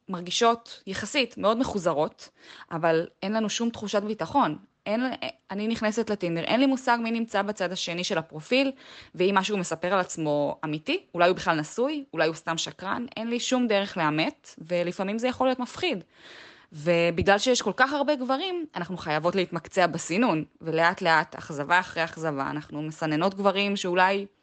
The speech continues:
אולי יש לו איזה שגיאת כתיב, אבל בעצם יש לו כריזמה מטורפת שהייתה שובה אותי אם הייתי מכירה אותו פנים אל פנים. ו-, ומהצד השני, הבעיה העיקרית של גברים, שגם נובעת מזה שיש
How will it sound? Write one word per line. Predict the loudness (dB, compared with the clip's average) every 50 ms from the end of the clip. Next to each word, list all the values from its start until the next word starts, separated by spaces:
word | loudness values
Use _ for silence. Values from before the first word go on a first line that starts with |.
| -16 -6 2
אולי | 4 4 4
יש | 4 2
לו | 0
איזה | 0 0 -2 -4
שגיאת | -4 -2 2 2 2 2 2
כתיב, | -2 -6 -4 -4 -4 -2
אבל | -2 -4 -4
בעצם | 0 0 0 0 0 -4
יש | -6 -4 -6
לו | -6 -6
כריזמה | -6 -6 -2 -2 -2 0 0 -2
מטורפת | -2 -2 -2 0 0 0 0 -2 -4 -2 -2
שהייתה | -2 -4 -2 -2 0 0 0 0 -4 -10 -20 -10 -4
שובה | 0 2 4 6 6 6
אותי | 6 4 2 -2 -4 -2
אם | -2
הייתי | -2 -4 -4 -6
מכירה | -8 -6 -4 0 2 2
אותו | 2 2 0 -2 -2 -2 -2 -2 -4
פנים | -4 -2 -2 -2
אל | -2 -2
פנים. | -4 -4 -4 -4 -4 -4 -6 -10 _ _ _ _ _ _ _ _ _ _ _ _ _ _ _ _ _ _ _ _ _ -20 -20 _ _ _ -10
ו-, | -10 -2 2 4 4 4 4 4 2 2 2 0 0 -2 -2
ומהצד | -4 -4 -4 -4 -4 -4
השני, | -4 0 0 2 2 2 2
הבעיה | 2 2 2 2
העיקרית | 2 2 0 -2 -2 -2 -2 -2
של | -2 -4 -4
גברים, | -4 -2 -2 0 0 2 0 0 0
שגם | -2 -6 -2 2 2 2 2 0 -2
נובעת | 0 2 2 2 0 -2
מזה | -6 -6 -6 -6
שיש | -4 -4 -2 0 0 0 0 0 -4 -8